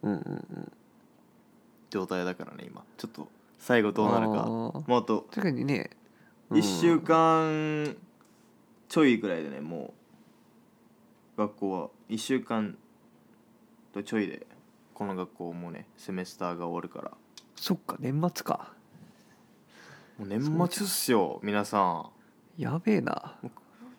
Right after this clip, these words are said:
Speaker 2: や、もうクリスマス、え、日本のクリスマスバイブスはもう上がってる？
Speaker 1: いや、もう一生あのマライア・キャリー流れてるわ、街で。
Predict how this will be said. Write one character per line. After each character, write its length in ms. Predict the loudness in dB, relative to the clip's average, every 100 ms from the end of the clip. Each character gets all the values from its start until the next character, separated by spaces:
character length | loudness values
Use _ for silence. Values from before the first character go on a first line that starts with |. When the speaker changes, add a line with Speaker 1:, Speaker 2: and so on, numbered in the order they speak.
| 0
Speaker 2:
や、 80 | 2
も 80 | 4
う 20 |
ク 140 | 6
リ 60 | 4
ス 140 | 6
マ 140 | 6 6
ス、 400 | 6 6 6 4
え、 260 | 4 2 -4 _ 0
日 120 | 4
本 240 | 6 8
の 80 | 8
ク 100 | 10
リ 80 | 8
ス 120 | 8
マ 120 | 6
ス 140 | 6 6
バ 120 | 8
イ 60 | 8
ブ 80 |
ス 160 | 4 2
は 180 | 2 4
も 380 | 2 2 2 0
う 40 |
上 60 | 0
が 80 | 0
っ 40 |
て 160 | 0 0
る？ 220 | 0 -2 -14 -20 _ _ -20 -20 _ _ -6
Speaker 1:
い 60 | 0
や、 220 | 2 2
も 720 | -2 -4 -4 -4 -6 -8 -10
う 60 | -12
一 260 | -6 -4
生 320 | 0 4 6 6
あ 60 |
の 60 | 4
マ 120 | 4
ラ 80 | 4
イ 60 |
ア・ 60 | 4
キ 100 | 2
ャ 20 |
リ 80 | 0
ー 140 | 2
流 80 | 2
れ 80 | 2
て 120 | 0
る 80 | -4
わ、 200 | -6 -8 -8
街 280 | -6 -6 -6
で。 140 | -8